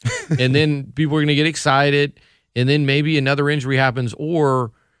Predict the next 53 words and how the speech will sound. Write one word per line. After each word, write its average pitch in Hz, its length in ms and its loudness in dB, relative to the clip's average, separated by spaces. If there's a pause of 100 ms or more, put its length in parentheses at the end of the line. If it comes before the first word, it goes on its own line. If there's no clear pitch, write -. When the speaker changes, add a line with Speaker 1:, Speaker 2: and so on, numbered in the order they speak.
(400)
Speaker 2:
you 151 160 0
know, 131 220 2
it 123 60 2
just 139 280 -4
kind 143 240 -2
of 110 120 -4
lingers 135 540 -2
out 127 260 0
there 117 260 0
of, 107 240 -4
like, 139 320 -8
y-, 175 160 -16
you 190 340 -2
could 214 200 -2
say 131 500 2
if 107 120 -2
he 135 120 -8
keeps 131 340 -6
this 98 200 -8
weight 110 180 -2
on, 101 120 -4
'cause 147 100 -4
there 233 80 -4
was 269 120 -4
so 180 140 -2
much 180 180 -2
talk 151 200 0
about 131 220 0
his 101 140 0
weight 110 280 -4
his 98 160 -12
first 110 340 -6
two 113 100 -10
years 101 300 -4
that 95 100 -4
it 90 40 -6
was 87 180 -8
like, 85 280 -6
this 135 200 -10
is, 78 320 -12 (760)
this 120 220 -4
is, 113 100 -10
they're, 117 220 -2
they're 117 160 2
reaching 104 380 -2
here. 87 300 -6 (720)
Not 147 300 -2
right 120 240 0
now. 104 300 -6 (140)
Now 160 320 2
it's 131 160 -2
an 127 100 0
actual 107 560 -2